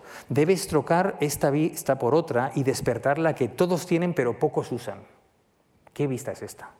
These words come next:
¿Qué viaje es este? ¿De qué estamos hablando en este caso? Bueno, es una introspección,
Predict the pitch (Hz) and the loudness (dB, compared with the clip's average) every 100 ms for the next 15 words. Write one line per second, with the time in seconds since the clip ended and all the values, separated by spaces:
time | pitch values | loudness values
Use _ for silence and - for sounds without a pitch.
0 | - 143 147 131 117 113 98 113 143 139 | -4 0 2 2 -2 -10 -8 -4 -2 -2
1 | 139 123 131 135 135 131 127 123 117 107 | -2 -2 -2 0 0 -2 -2 -2 -2 -2
2 | - - - - - - - - - 175 | -6 -18 -18 -16 -14 -12 -14 -4 0 2
3 | 85 - 123 - 143 135 127 120 120 120 | 0 -4 -2 0 2 2 2 2 0 0
4 | 120 117 - 160 135 | -2 -4 -2 -2 -2